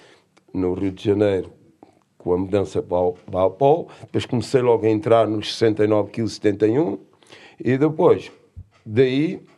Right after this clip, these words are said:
não é? Eu só fiz seis anos de, de, de boxe amador, porque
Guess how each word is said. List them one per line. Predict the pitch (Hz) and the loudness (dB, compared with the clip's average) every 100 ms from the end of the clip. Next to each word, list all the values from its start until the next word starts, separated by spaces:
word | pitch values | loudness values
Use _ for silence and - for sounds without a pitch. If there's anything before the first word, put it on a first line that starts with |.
| _ _ _ _ _ | _ _ _ _ _
não | 104 113 | 2 2
é? | - | 2
Eu | 117 | 0
só | 101 - - 120 | -2 -6 0 0
fiz | 101 123 113 95 - | 0 -2 -4 -4 -8
seis | - - 131 98 | -8 -4 -2 0
anos | 117 120 107 - - | 0 0 -8 -16 -6
de, | 110 | -4
de, | 107 107 107 107 | -2 0 0 -2
de | |
boxe | 107 113 - | 0 -2 -2
amador, | 120 123 113 101 - _ _ _ _ _ _ | -6 -2 -2 -2 -10 _ _ _ _ _ _
porque | - 92 - 110 104 107 104 104 | -14 -14 -4 -2 0 0 0 -2